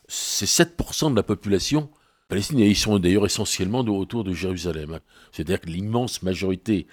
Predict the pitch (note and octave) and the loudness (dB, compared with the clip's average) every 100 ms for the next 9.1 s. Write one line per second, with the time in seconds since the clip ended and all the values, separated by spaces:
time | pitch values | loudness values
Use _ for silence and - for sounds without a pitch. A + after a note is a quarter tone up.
0 | - - - - - E2+ F2+ - F#2 F#2+ | -20 -20 -20 -20 -8 -2 -2 -2 -6 2
1 | F#2 - A#2+ A2 F2 E2+ - F2+ D#2+ F#2 | 2 4 0 0 -2 -4 -4 -6 -6 -6
2 | D#2+ E2 F2 E2 D2 D2 G2 D#3 B2 - | -6 -8 -6 -6 -6 -4 2 2 2 -4
3 | _ _ _ _ - - - C3+ C#3+ G#2+ | _ _ _ _ -10 -6 -2 2 2 0
4 | A2 - - _ _ _ _ _ _ - | -4 -8 -18 _ _ _ _ _ _ -6
5 | E2+ F#2 F2+ C#2 - D2+ D#2 - D#2 - | 0 0 0 -4 -12 -8 -8 -6 -10 -8
6 | D#2+ F2+ F#2+ D#2 D#2 D#2+ D#2 D2 D#2+ G2 | -6 -4 -6 -6 -8 -8 -8 -6 -4 -2
7 | G2+ - G2 G#2+ G2 - A2+ F#2+ F2 F2 | -2 -4 -2 -2 -4 -4 -2 0 -2 -2
8 | G2 A#2+ F2+ D#2+ F#2+ G#2+ E2+ E2 E2 A2+ | -4 -4 -6 -2 2 2 0 -4 -2 -2